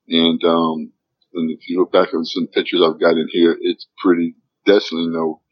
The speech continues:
I remember my uncle telling a story the other day. Remember his mom, my grandmother telling him and my father and my aunt to go outside and play. They were like, "With what, man? It's just dirt out there," <laughs> you know.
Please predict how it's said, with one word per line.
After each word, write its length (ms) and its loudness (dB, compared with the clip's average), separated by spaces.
I 60 -8
remember 320 2
my 80 0
uncle 220 -2
telling 200 0
a 60 -4
story 320 4
the 60 6
other 100 2
day. 240 4
Remember 320 0
his 160 -4
mom, 460 0
my 160 -6
grandmother 380 2
telling 240 -2
him 160 -2
and 140 -4
my 200 -4
father 300 2
and 100 -4
my 120 -8
aunt 220 -2
to 100 -20
go 120 4
outside 300 -2
and 120 -8
play. 300 4
They 160 0
were 100 2
like, 160 -4
"With 220 -2
what, 300 2
man? 200 -4
It's 220 -10
just 280 -8
dirt 280 4
out 260 2
there," 360 2
<laughs> 60 -2
you 100 -6
know. 280 -4